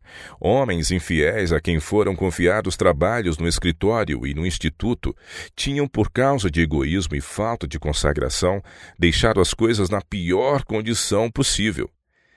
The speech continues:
Havia negócios não resolvidos que precisavam de atenção.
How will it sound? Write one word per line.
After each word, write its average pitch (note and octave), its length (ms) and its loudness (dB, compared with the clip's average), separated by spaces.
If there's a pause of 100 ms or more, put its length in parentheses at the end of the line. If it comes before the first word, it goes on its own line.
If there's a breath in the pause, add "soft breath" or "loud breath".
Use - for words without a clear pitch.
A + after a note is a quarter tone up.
(260)
Havia C#3+ 320 0
negócios F2 640 0
não F#2+ 140 -4
resolvidos E2 680 -2
que - 100 -8
precisavam F#2+ 680 -2
de A#1+ 100 -6
atenção. C2 540 -4